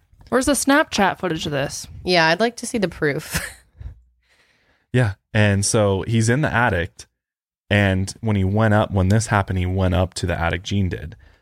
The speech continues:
Speaker 3: and he wasn't there. Robert had relocated himself to a rocking chair by the window where the boys,
Speaker 2: Oh
Speaker 3: or where
Speaker 2: my
Speaker 3: the
Speaker 2: gosh.
Speaker 3: uh,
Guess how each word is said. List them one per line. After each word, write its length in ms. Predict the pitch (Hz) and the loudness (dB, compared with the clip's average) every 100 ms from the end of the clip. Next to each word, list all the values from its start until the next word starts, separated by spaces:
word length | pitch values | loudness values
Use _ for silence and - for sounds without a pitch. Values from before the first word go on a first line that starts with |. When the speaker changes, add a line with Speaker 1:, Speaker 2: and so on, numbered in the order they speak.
| _ - | _ -4
Speaker 3:
and 500 | 90 90 85 82 - _ _ _ - | 0 0 0 -2 -6 _ _ _ -2
he 40 | |
wasn't 380 | 95 101 92 90 | 0 2 0 0
there. 460 | 101 92 78 - _ _ _ - | 2 2 -2 -10 _ _ _ -2
Robert 300 | 101 101 98 | 2 2 2
had 340 | 101 90 90 104 | 2 0 0 0
relocated 720 | 120 120 117 120 - 95 90 | 2 2 2 0 0 0 2
himself 540 | 90 - 92 92 - | 0 2 2 0 -2
to 260 | - 104 95 | 0 2 4
a 220 | 87 87 | 2 2
rocking 520 | 117 80 120 - 101 87 | 0 0 0 2 -2 0
chair 260 | 92 92 | -2 -2
by 220 | 92 92 | -2 -2
the 80 | 87 | -2
window 460 | 87 98 78 71 - _ _ _ - | -4 -4 -4 -8 -16 _ _ _ 0
where 140 | 98 | 4
the 80 | 90 | 4
boys, 380 | 82 92 87 - | 6 4 4 0
Speaker 2:
Oh 60 | - | 2
Speaker 3:
or 220 | 95 87 | 2 4
where 240 | 90 90 | 4 4
Speaker 2:
my 80 | 90 | 4
Speaker 3:
the 200 | 85 82 | 2 0
Speaker 2:
gosh. 640 | 82 143 139 139 143 - - - _ _ _ | -2 -6 -4 -6 -10 -16 -20 -20 _ _ _
Speaker 3:
uh, 240 | 85 80 | -6 -6